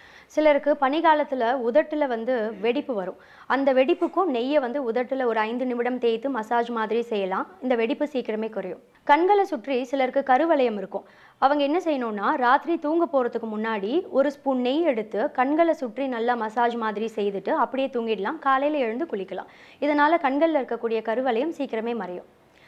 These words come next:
தலை முடிக்கு கூட நெய் வந்து ரொம்ப நல்லது. தலையோடைய அடிபாகம், ஸ்கேல்ப் இருக்கு இல்லையா, அதுல ஒரு ரெண்டு ஸ்பூன் இல்ல மூணு ஸ்பூன் நெய் எடுத்து நல்லா தேய்த்து ஒரு ஐந்து நிமிடம், பத்து நிமிடம் வரை மசாஜ் செய்துட்டு அதுக்கப்புறம் தலைக்கு குளிக்கலாம். ஸ்கேல்ப்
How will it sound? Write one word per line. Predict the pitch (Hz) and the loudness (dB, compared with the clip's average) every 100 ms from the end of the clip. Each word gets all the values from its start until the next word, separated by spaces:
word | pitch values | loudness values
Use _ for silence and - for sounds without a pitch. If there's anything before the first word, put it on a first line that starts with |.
| - - _ - | -20 -20 _ 4
தலை | 285 359 415 | 6 6 6
முடிக்கு | 294 302 370 339 | 4 4 2 0
கூட | - 294 254 247 | 0 2 2 0
நெய் | 240 277 | -2 -2
வந்து | 240 233 | -2 -2
ரொம்ப | 233 202 220 | -4 -4 -6
நல்லது. | 196 185 185 - | -6 -6 -8 -6
தலையோடைய | 247 269 330 311 294 214 | 0 2 4 4 4 2
அடிபாகம், | 233 285 240 214 208 - | 0 0 0 -2 -6 -2
ஸ்கேல்ப் | 247 247 269 | 2 2 2
இருக்கு | 240 208 | 0 0
இல்லையா, | 240 349 | 0 2
அதுல | 233 208 220 | 0 0 0
ஒரு | 320 240 233 226 | 2 2 0 0
ரெண்டு | 233 233 233 | -2 -2 -4
ஸ்பூன் | - 240 240 | -2 -2 0
இல்ல | 233 | -2
மூணு | 214 214 | -2 -4
ஸ்பூன் | 214 - 233 | -6 -4 -2
நெய் | 226 277 | 2 2
எடுத்து | 269 208 226 | 2 2 -2
நல்லா | 254 226 269 | -2 0 0
தேய்த்து | 285 240 254 262 240 214 | 2 2 0 -2 -4 -2
ஒரு | 262 226 | 0 2
ஐந்து | 220 254 | 0 0
நிமிடம், | 247 247 240 254 | -2 0 -2 -2
பத்து | 220 - 240 | -6 -4 -4
நிமிடம் | 233 240 | 0 0
வரை | 240 226 | 0 -2
மசாஜ் | 214 202 254 269 - | -4 -2 0 0 -2
செய்துட்டு | 226 190 190 214 - - - - | -4 -4 -2 -2 -2 -8 -10 0
அதுக்கப்புறம் | 277 285 262 339 | 2 2 0 0
தலைக்கு | 262 214 226 214 | -2 -2 -4 -6
குளிக்கலாம். | 190 190 196 - - - - | -8 -8 -10 -10 -20 -10 4
ஸ்கேல்ப் | 285 349 - | 6 6 2